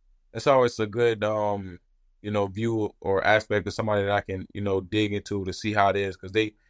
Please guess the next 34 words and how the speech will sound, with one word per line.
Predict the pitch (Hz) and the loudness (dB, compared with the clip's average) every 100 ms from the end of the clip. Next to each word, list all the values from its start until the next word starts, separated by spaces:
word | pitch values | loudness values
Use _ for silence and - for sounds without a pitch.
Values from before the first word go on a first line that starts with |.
| _ - | _ -4
they | 123 | 0
really | 131 127 | 2 0
go | 104 117 120 | 0 0 0
through | 107 104 | -4 -8
the | 95 | -2
real, | 113 107 90 | 0 0 -2
like, | 92 95 | -6 -4
they, | 104 - | -4 -2
they | 104 | -2
go | 104 107 | 0 -2
through | 107 | -4
the | 98 | 0
real | 104 107 | 2 2
and, | 98 | 0
you | 98 | -6
know, | 98 92 - _ _ _ _ | -8 -10 -14 _ _ _ _
what | 110 | -4
goes, | 107 110 110 104 98 | 2 4 4 0 -4
you | 110 | -2
know, | 110 | -2
the | - | 0
ins | 120 110 | 0 0
and | 104 | 0
outs | 107 101 - - | 0 0 -4 -8
on | 92 | -6
what | 92 90 | -6 -2
goes | 101 101 92 | 0 0 -2
in, | 95 95 90 - _ | -4 -4 -6 -14 _
you | 98 | -2
know, | 98 | 0
to | 95 | 2
the | 92 | -2
process | - 104 95 92 87 | 4 4 4 0 -4
of | 90 85 | -4 -8